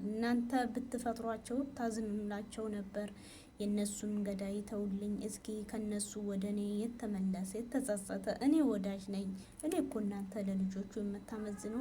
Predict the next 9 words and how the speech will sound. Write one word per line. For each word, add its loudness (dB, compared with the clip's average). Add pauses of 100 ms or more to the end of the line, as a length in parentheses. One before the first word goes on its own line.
በላይኛው 0
ለባሮችህ 0 (120)
አዛኝ 2
ነኝ። 6 (400)
ከነሱ 8 (100)
ወደ -4
እኔ 0
ተጸጽቶ -4
የተመለሰ -4